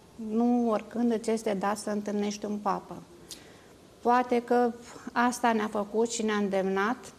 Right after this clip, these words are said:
ca, împreună cu cei din, uh, jurul nostru, cu elevii pe care eu îi coordonam, am hotărât împreună, la îndemnul părintelui, uh,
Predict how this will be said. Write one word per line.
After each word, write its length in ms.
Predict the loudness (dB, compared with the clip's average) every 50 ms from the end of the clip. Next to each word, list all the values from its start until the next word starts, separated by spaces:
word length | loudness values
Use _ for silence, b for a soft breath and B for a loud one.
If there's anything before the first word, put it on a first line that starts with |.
| B B B B B B B B B B B -12 -6
ca, 80 | -2
împreună 580 | -2 0 0 0 0 0 2 2 2 0 0 -2 0
cu 400 | 0 2 2 2 2 0 -2 -2 -4 -4 -2
cei 220 | 0 2 2 2
din, 260 | 2 2 0 2 2 2
uh, 300 | 0 0 -2 -2 -4 -4 -6 -6 -6 -6 -6 -2
jurul 300 | 0 2 2 2 2 2
nostru, 600 | 0 0 0 -2 -2 -6 -6 -4 0 0 0 0 -2 -8 -6
cu 140 | -4 -2 0
elevii 760 | 0 0 0 2 2 4 4 2 2 0 0 0 0 -2 -6 B B B B B B B
pe 140 | -6 -6 -4
care 280 | -2 -2 -2 0 0
eu 300 | 0 0 0 0 0 0 -2
îi 140 | -2 -4 -4 -4
coordonam, 720 | -2 0 0 0 0 0 -2 0 0 2 2 2 2 0 -2 B B B B B B B B B
am 180 | 0 0 0 2
hotărât 420 | 0 -2 0 0 0 0 0 -2
împreună, 680 | -2 -4 -4 -2 -2 -2 0 0 0 0 0 0 0 0
la 80 | 0 0
îndemnul 500 | 0 0 0 0 0 -2 -2 -2 -4 -4 -4
părintelui, 760 | -4 -4 -2 -2 -2 -2 -2 -2 0 -2 0 0 -2 -2 0
uh, 400 | 0 2 2 2 2 0 -2